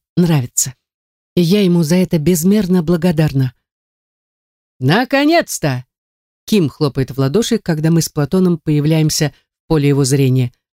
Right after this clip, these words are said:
"А мы вас уже заждались". "Не понял". Терехов резко останавливается,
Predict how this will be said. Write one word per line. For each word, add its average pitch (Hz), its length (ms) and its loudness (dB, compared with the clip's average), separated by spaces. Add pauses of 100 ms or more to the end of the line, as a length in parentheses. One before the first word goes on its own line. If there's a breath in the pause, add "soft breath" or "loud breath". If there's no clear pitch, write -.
(120)
"А 147 140 2
мы 233 140 2
вас 302 180 0
уже 208 220 0
заждались". 160 680 0 (960)
"Не 143 200 2
понял". 127 580 -2 (760)
Терехов 135 440 -4
резко - 240 -4
останавливается, 160 760 -2